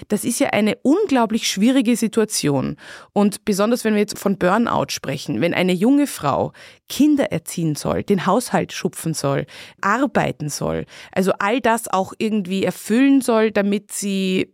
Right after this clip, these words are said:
in der Gesellschaft vielleicht auch angesehen wird. Ich meine, das geht sich nicht aus. Ich,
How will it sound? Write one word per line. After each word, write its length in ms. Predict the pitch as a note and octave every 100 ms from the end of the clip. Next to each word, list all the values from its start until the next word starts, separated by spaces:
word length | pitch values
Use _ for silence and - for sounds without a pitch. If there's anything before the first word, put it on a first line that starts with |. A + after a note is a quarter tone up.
| _
in 80 | G#3+
der 100 | F#3
Gesellschaft 480 | F#3+ E3 A3 C4+ -
vielleicht 240 | F#3+ F#3+
auch 100 | F#3 -
angesehen 800 | E3+ D4+ D4+ B3 - D3+ D3
wird. 220 | D#3 C#3+ -
Ich 160 | -
meine, 120 | F#3
das 220 | F#3 G#3 - _
geht 380 | F#3+ A#3+ C#4+ -
sich 260 | C4 -
nicht 320 | G#3+ C4 -
aus. 340 | - C4+ E3+ -
Ich, 120 | F#3